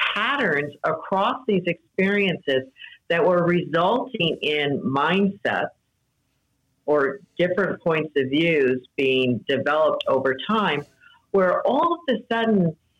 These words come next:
you know, people started focusing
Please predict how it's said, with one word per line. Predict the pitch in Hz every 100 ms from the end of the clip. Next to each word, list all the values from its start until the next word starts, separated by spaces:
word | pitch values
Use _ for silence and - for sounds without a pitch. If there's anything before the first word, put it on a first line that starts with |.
| _
you | - 190
know, | 175 160 156 - _ - 214 - -
people | 247 247 - -
started | 190 185 180 170 - _
focusing | 202 190 196 190 185 175 160